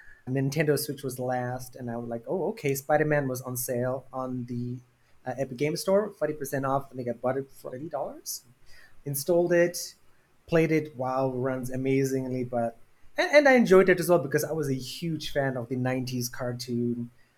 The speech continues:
Spider-Man. That was amazing. The story and Black Cat and, and all the lore and stuff. And I played this, and the story was great, and it was really fun, and still installed on my computer. But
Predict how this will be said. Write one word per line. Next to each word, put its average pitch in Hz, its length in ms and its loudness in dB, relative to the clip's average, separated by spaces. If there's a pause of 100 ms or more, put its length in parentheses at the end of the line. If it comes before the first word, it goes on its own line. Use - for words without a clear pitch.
Spider-Man. 127 800 -2
That 135 320 2
was 120 240 -4
amazing. 127 640 -4
The 117 80 -8
story 147 540 2
and 110 180 -4
Black 139 240 -6
Cat 156 480 6
and, 117 80 -14
and 120 160 -10
all 131 220 -8
the 117 60 -8
lore 156 280 2
and 147 140 -4
stuff. 143 260 0
And 120 80 -4
I 120 60 0
played 175 260 0
this, 165 220 2
and 117 100 -4 (800)
the 160 60 -4
story 240 240 6
was 220 180 4
great, 156 580 0
and 147 120 -2
it - 20 0
was 131 240 0
really 143 220 0
fun, 139 260 -2
and 117 140 -2
still 160 340 -2
installed 139 640 -2
on 131 100 -6
my 123 140 -4
computer. 131 720 -4 (640)
But 151 600 6